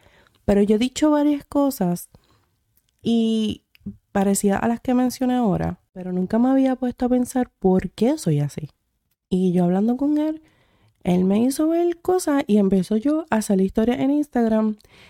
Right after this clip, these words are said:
Y hubo una chica que me envió un mensaje que, wow,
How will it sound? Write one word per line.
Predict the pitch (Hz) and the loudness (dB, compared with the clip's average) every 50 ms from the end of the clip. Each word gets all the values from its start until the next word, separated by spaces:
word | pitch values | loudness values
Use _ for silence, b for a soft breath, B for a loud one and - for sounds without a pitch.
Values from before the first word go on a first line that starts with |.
| b b b | b b b
Y | - 196 208 208 | 0 4 4 4
hubo | 202 202 220 | 6 4 4
una | 233 262 285 294 | 2 2 0 0
chica | - - 320 294 277 247 | 0 0 0 2 2 2
que | 240 226 | 2 2
me | 220 214 | 4 4
envió | 208 202 190 190 190 185 | 4 4 4 4 4 4
un | 190 190 | 4 2
mensaje | 202 220 226 - - 254 254 262 254 247 233 220 214 - | 2 2 0 0 0 0 0 0 0 0 -2 -2 -4 -8
que, | - - 180 175 175 170 - | -6 -2 0 0 0 0 -2
wow, | - 170 151 165 160 156 156 151 147 143 147 156 160 | -4 -6 -4 -2 0 0 2 2 0 0 0 -2 -6